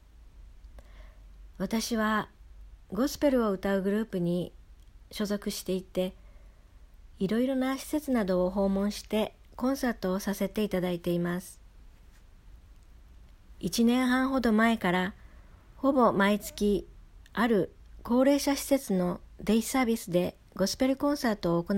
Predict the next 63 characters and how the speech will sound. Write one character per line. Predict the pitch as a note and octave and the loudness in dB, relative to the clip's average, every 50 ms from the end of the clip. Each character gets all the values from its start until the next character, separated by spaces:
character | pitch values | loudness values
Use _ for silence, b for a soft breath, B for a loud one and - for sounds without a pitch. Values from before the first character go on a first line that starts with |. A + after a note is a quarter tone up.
| G3+ | 0
っ | G3+ | -2
て | G3+ - - | -2 -2 -2
い | F#3 F3 E3 | 0 0 0
る | F#3 | 0
の | G#3 G3+ F#3 | 0 0 0
で | D#3 D#3+ | -2 -2
す | E3+ - - | -4 -4 -2
が、 | E3+ D#3+ E3 F3 b b b b b b b b b b b - - - - - - - - - - - - - - - - - - - F3+ | -2 -2 -2 -4 b b b b b b b b b b b -20 -20 -20 -20 -20 -20 -20 -20 -20 -20 -20 -20 -20 -20 -20 -20 -20 -16 -8 -2
午 | E3+ G#3 B3 A3+ | 2 2 4 4
後 | A3 G#3 F#3+ | 6 6 6
二 | E3+ F3 F3+ F#3 | 6 4 2 2
時 | G3 A3+ | 2 0
頃 | A3+ B3 C4+ D4 D#4+ D#4 | 2 2 2 2 2 0
か | - A3 | 0 2
ら | G3+ G3 F3 - | 2 2 2 0
始 | E3+ G#3+ G3 G3+ | 0 -2 0 2
め | G#3 G#3+ G#3+ | 2 2 2
る | G#3+ G#3 | 0 0
か | - G#3+ | 0 0
ら | G3+ F#3+ F3+ | 0 0 -2
か、 | - - E3 F3 b b b b b b b b b - - - - - - - - | -2 -2 -2 -2 b b b b b b b b b -20 -20 -20 -20 -20 -12 -2 2
利 | G3 | 4
用 | G#3+ A#3+ C4+ C4+ | 4 6 4 4
者 | - A#3+ | 4 4
の | G#3 G#3 | 4 4
皆 | G3+ G#3 A3 B3 C4 | 4 4 4 2 2
さ | - C4 A#3+ | 2 2 2
ん | A3 | 4
の | G#3 G3+ | 4 4
中 | G3+ A3 A3+ - A#3+ | 2 2 0 0 0
に | G#3 F#3+ F3+ F3 | 2 2 2 2
は、 | E3+ E3 - - - - - - - - - - - - - - - - - | 0 0 -2 -6 -14 -20 -20 -20 -20 -20 -20 -20 -20 -20 -20 -20 -20 -20 -8
う | - G3 A#3 | -4 -4 0
と | B3 D4+ C#4 | 4 4 4
う | A#3+ A#3 | 4 4
と | - G#3 | 2 -2
と | G#3 - F#3+ F#3 F3 - - - - - - - | 0 2 2 4 4 2 0 -6 -16 -18 -6 -2
居 | G3 G3+ | 2 2
眠 | A3+ B3 B3+ C4+ C4+ | 4 4 4 2 2
り | B3+ A3+ | 2 0
す | - - G3 | 0 0 -2
る | G3 | -2
方 | F#3+ - F#3+ - A3 | 0 -2 0 0 0
々 | G#3+ G#3+ G#3+ - F#3 | 0 0 0 0 2
も | F3+ F#3 F#3+ | 2 2 2
い | F#3 | 2
ら | F#3 G3 | 2 0
っ | A3 | 0
し | - - | -2 -4
ゃ | A3 | -4
っ | G#3+ - | -4 -4
た | - F3+ | -2 -2
り、 | F3 E3+ E3 - - - - - - - - - - - - - - - - - - - - - - - - - - - - - | 0 0 -2 -4 -8 -14 -20 -20 -20 -20 -20 -20 -20 -20 -20 -20 -20 -20 -20 -20 -20 -20 -20 -20 -20 -20 -20 -20 -20 -20 -10 -4
い | - A#3 | -2 -2
つ | A#3 - B3+ | 0 2 4
も | A3+ G#3 F#3+ E3 F3 | 4 6 6 6 6
同 | F#3+ F#3+ G3+ | 4 4 4
じ | G3+ G#3 | 4 2
歌 | G#3+ G#3 - A#3 | 2 2 2 0
ば | G#3+ A3+ G#3+ | 0 0 0
か | - A3 | 0 0
り | G#3+ G3 | 0 0
で、 | F3 F#3 F3+ D#3+ - - | 2 2 2 2 0 -4